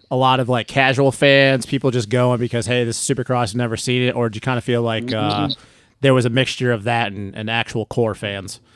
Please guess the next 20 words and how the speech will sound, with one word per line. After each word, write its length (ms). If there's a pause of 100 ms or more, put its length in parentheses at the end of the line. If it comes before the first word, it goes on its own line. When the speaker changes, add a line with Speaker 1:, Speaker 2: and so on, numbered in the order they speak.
(220)
Speaker 1:
'Cause 140
I, 280
I 120
assume 320
with 100
L 240
A, 120
you're 100
Speaker 2:
Uh, 60
Speaker 1:
probably 200
gonna 140
get 120
a 40
lot 140
of 40
split 400
there. 280 (880)
Speaker 2:
Yeah, 500
um, 640 (720)
I'm, 380